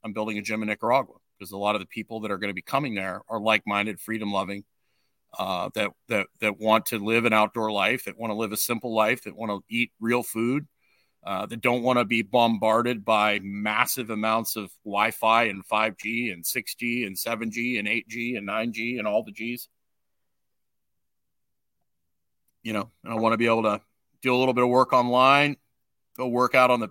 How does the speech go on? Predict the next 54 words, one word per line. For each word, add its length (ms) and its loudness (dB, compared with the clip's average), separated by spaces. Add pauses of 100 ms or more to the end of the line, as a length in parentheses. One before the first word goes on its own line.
work 240 -2
out 100 4
at 60 4
my 140 0
gym 240 -4
on 80 -2
the 80 -8
beach, 500 -4 (520)
get 120 -4
in 60 -8
the 60 0
ocean, 420 0
ride 220 2
horses 360 -4
up 140 -2
and 80 -8
down 160 0
the 80 -8
beach. 320 -4
That's, 400 -4
that's 200 -4
the 60 -8
life 260 -2
I 100 -4
want 220 -6
for 60 -18
myself. 400 -12 (760)
And 80 -12
I'm 80 -8
doing 240 -4
the 80 -8
things 320 -6
to 60 -12
put 220 -16
that 160 -4
in 100 -14
place. 500 -8 (840)
But 140 4
even 180 8
if 100 4
you 120 2
can't 300 6
do 160 2
that 220 -4
for 120 -12
yourself, 400 -10 (160)
if 160 -14
you're 80 -2
in 80 0
a 20 -2
situation 600 -4
where 100 -6
you 80 -8
can't, 320 0